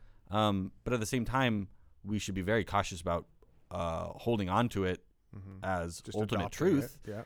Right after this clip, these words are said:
Speaker 1: Yeah, uh, because that's not the lens through which we see things.
Speaker 2: Mm-hmm.
Speaker 1: Um, there's a,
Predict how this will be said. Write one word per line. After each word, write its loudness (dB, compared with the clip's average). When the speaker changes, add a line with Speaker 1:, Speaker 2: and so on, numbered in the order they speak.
Speaker 1:
Yeah, 6
uh, 6
because 2
that's 2
not 2
the -4
lens -2
through -6
which -4
we -4
see -4
things. -10
Speaker 2:
Mm-hmm. -8
Speaker 1:
Um, 2
there's 4
a, 2